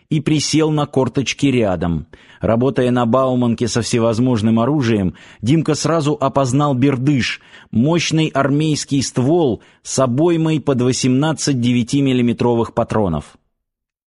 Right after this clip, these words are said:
«Что там?» Как можно тише спросил Димка. «Что тут у вас чаще всего водится?»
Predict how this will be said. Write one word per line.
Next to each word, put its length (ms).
«Что 420
там?» 400
Как 180
можно 340
тише 320
спросил 440
Димка. 440
«Что 360
тут 200
у 80
вас 300
чаще 420
всего 380
водится?» 760